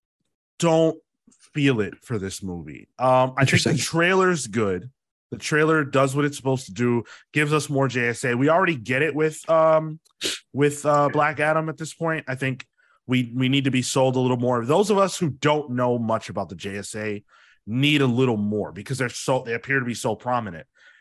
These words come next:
Speaker 1: Um, and I think this, this trailer did a better job of showcasing them. I, I enjoyed that. Um, but it just feels so much like, um,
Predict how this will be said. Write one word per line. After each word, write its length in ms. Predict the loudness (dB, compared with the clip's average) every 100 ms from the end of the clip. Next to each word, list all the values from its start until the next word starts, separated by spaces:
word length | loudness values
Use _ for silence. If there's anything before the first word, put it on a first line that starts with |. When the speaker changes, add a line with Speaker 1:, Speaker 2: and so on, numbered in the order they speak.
| _ -4
Speaker 1:
Um, 320 | 0 0 -2 -2
and 100 | -2
I 60 |
think 180 | -2 -2
this, 220 | -2 -4 -4
this 260 | -4 -4
trailer 340 | -4 0 0 0
did 160 | -2
a 40 | -2
better 220 | -2 -2
job 400 | -2 -2 -2 -4
of 200 | -8 -12 -20 -20 -6
showcasing 600 | -2 -2 -2 -6 -6 -4
them. 260 | -2 -2 -2
I, 240 | -4 -4
I 180 | -4 -4
enjoyed 400 | -4 -4 -4 -4
that. 300 | -4 -4 -6 _ _ _ _
Um, 720 | -2 0 0 0 -4 -8 -10 -16 _ _ _ _ _ _ _ _ -2
but 240 | -2 -2 -6
it 180 | -4 -2
just 300 | 0 0 -2
feels 840 | -8 -2 0 2 0 -4 -8 -12 _ _ _ _ _
so 680 | -16 -12 -12 -2 2 4 2
much 800 | 0 0 0 0 -2 -8 -10 -14 _ _ _ -10
like, 580 | -2 0 0 -4 -8 -6
um, 760 | -4 -2 -2 -4 -8 -12 -20